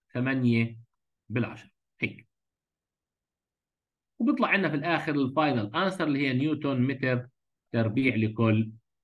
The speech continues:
كولوم. ها-، هاي هي الفكرة من how to calculate the flux. هاي هي الجزئية. عشان هيك لاحظوا أنا بكون عندي الفاي ماكسيمم متى؟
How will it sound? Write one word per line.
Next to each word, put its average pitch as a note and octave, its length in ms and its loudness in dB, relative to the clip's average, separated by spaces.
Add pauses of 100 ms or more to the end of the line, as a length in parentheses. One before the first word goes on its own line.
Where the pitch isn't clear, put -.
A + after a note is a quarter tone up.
كولوم. - 300 -8 (1080)
ها-، G#3 240 2
هاي G3+ 260 4
هي G3+ 180 4
الفكرة F3+ 380 2
من E3 160 2
how F#3 260 4
to F3+ 140 -4
calculate D#3+ 580 0
the D3+ 80 2
flux. - 580 -6 (1600)
هاي E3 200 2
هي D#3 440 2
الجزئية. A2+ 540 -4 (520)
عشان A#3 240 2
هيك E4 180 4
لاحظوا G#2 380 -2 (460)
أنا E4 140 2
بكون D4 300 0
عندي G3 260 4
الفاي A#3+ 800 2 (220)
ماكسيمم E3+ 1000 -2 (880)
متى؟ G#3+ 400 -2